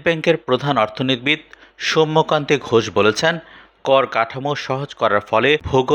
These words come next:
ব্যয় বাড়বে এবং এতে যে রাজস্ব ঘাটতি তৈরি হবে, তার বড় অংশই পূরণ হয়ে যাবে। এই সিদ্ধান্তে সবচেয়ে বেশি সুবিধা পাবে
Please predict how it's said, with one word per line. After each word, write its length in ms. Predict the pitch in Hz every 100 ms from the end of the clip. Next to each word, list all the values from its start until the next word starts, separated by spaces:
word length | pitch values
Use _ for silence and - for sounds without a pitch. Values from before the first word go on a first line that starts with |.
| 147
ব্যয় 260 | 120 127
বাড়বে 420 | 113 104 107 139 156 160 - _
এবং 220 | 113 120 110 -
এতে 220 | 113 135 135
যে 140 | 120
রাজস্ব 400 | 101 101 143 - 156
ঘাটতি 320 | - 120 -
তৈরি 280 | 104 107 110
হবে, 260 | 123 120 139 135 - -
তার 160 | - 107 87
বড় 200 | 101 110
অংশই 380 | 139 123 - 110 -
পূরণ 260 | 123 127
হয়ে 260 | 101 95 87
যাবে। 220 | 85 87 87 - - _ _ _ - - - -
এই 160 | 156 -
সিদ্ধান্তে 460 | 196 160 185 175 147 -
সবচেয়ে 340 | 151 - 160
বেশি 180 | 156 -
সুবিধা 360 | - 117 123 123
পাবে 300 | 113 110